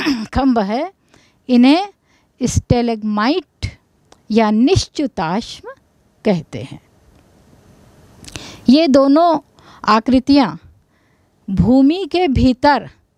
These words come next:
इन गुफाओं में विकसित होती है। तीसरी <clears throat> जो आकृति है, ये आकृति कंदरा स्तंभ कहलाती है।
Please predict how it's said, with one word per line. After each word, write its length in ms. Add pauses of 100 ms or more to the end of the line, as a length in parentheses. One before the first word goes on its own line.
(420)
इन 340
गुफाओं 580
में 300 (380)
विकसित 500 (300)
होती 300
है। 260 (1600)
तीसरी 540 (120)
<clears throat> 300
जो 200
आकृति 440
है, 280 (680)
ये 200
आकृति 580 (120)
कंदरा 600
स्तंभ 560
कहलाती 640
है। 260